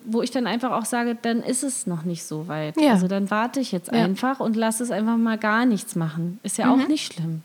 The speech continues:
Speaker 1: ja?
Speaker 2: Genau.
Speaker 1: Also das ist ja auch so ein Zwang zum Beispiel, ähm, weiß ich nicht, ich, also ich sehe zum Beispiel, äh, so viele, äh, Eltern, die auch so viel,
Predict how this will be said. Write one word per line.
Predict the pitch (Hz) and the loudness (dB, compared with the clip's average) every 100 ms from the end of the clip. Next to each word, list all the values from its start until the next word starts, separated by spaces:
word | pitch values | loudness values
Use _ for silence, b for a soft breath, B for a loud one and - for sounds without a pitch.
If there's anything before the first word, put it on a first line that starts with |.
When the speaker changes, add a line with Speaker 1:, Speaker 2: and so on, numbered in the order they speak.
| - | -2
Speaker 1:
ja? | 185 247 | 0 2
Speaker 2:
Genau. | 294 277 175 165 - | 2 4 2 -2 -4
Speaker 1:
Also | 202 | -2
das | 202 | 0
ist | 214 208 | 0 0
ja | - | 0
auch | 226 | 0
so | 277 | 2
ein | 240 226 | 4 4
Zwang | - - 190 330 415 | 0 0 2 2 0
zum | - 226 | 2 4
Beispiel, | 196 208 - 269 294 370 403 B B B B - | 4 2 0 0 0 -2 -6 B B B B -2
ähm, | 220 214 220 214 214 208 B B - - | 2 4 4 4 2 0 B B -20 -14
weiß | 233 240 233 | -4 -4 -2
ich | 269 | 0
nicht, | 233 220 | 0 -2
ich, | 226 - - - 80 101 | -6 -8 -12 -14 -12 -6
also | 180 226 | -4 -4
ich | 220 | -2
sehe | 247 247 | -2 -2
zum | 254 247 | -2 0
Beispiel, | 240 240 247 233 | 0 -2 -2 0
äh, | - 220 220 220 208 - 123 131 | 2 2 2 0 -2 -8 -12 -10
so | 165 226 294 | -4 -2 -2
viele, | - 302 269 254 233 - 220 214 214 208 - | -4 -2 0 0 0 0 0 2 2 0 -2
äh, | - 214 | -2 0
Eltern, | 262 302 254 | 0 0 0
die | 240 233 226 | 0 -2 -2
auch | 202 | -4
so | - | -4
viel, | 226 233 214 | -4 -2 -2